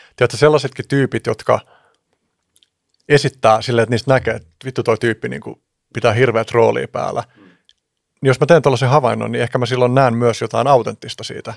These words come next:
Että siinä tyypissä autenttisesti on esimerkiksi semmoinen taipumus, että se esittää jotain roolia.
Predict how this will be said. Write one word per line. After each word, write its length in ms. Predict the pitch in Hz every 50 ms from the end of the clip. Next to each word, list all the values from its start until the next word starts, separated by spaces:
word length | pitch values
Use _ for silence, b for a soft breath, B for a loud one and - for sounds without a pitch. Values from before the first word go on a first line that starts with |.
| _ -
Että 160 | 123 117 -
siinä 140 | - 120 113
tyypissä 340 | - 131 131 113 120 - 139
autenttisesti 560 | 135 127 127 113 - 123 107 107 - - 123
on 120 | 120 117 113
esimerkiksi 240 | 101 104 107 -
semmoinen 260 | - 117 110 110 110 107
taipumus, 420 | - 117 117 - - 135 117 113
että 80 | - -
se 80 | -
esittää 640 | - - - - - - - - - - - - - _ -
jotain 260 | - - - - 50 -
roolia. 380 | - 50 50 50 50 50 -